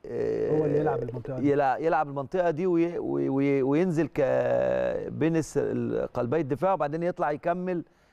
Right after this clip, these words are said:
Speaker 1: عشان يدي كمان حرية يزق، آه، ديانج
Speaker 2: سولية.
Speaker 1: والسولية لقدام، انه يساعده الثلاثي الامامي.
Speaker 2: مم.
Speaker 1: فانا، انا اتصور انه مش هيغير، انا اتصور،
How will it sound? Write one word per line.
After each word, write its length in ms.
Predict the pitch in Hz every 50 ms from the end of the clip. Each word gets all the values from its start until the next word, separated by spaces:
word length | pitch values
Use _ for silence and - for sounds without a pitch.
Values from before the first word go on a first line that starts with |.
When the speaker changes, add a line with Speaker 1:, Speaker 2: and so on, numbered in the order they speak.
| _ _ -
Speaker 1:
عشان 360 | - - 120 127 - 151 143 151
يدي 260 | 175 175 151 139 143
كمان 260 | - 151 151 170 170
حرية 360 | 139 139 151 143 151 165 175
يزق، 280 | 170 156 127 127 180 - - -
آه، 560 | 165 156 143 139 131 131 127 113 82 76 76 139
ديانج 400 | 143 131 147 151 170 175 165 143
Speaker 2:
سولية. 20 | 147 147 139
Speaker 1:
والسولية 500 | 135 131 - - 139 139 151 160 170 165
لقدام، 640 | 156 151 - 143 117 110 139 160 175 185 180 156 - _ _ _ _ _ _ -
انه 160 | 127 127 127
يساعده 400 | 131 120 - 175 160 165 147 147
الثلاثي 460 | 135 117 - - 135 139 147 156 - 147
الامامي. 420 | - 113 123 127 127 117 107 98 98
Speaker 2:
مم. 200 | 143 147 139 123 107 95 - -
Speaker 1:
فانا، 440 | 160 175 196 190 - - 85 117 170
انا 300 | 180 175 151 135 151 156
اتصور 600 | 147 - 143 - - 196 214 214 190 175 160 - -
انه 120 | - 143 135
مش 120 | 123 -
هيغير، 260 | 143 135 123 135 135 -
انا 180 | - 143 123 131
اتصور، 500 | 127 123 117 - 160 170 151 120 107 98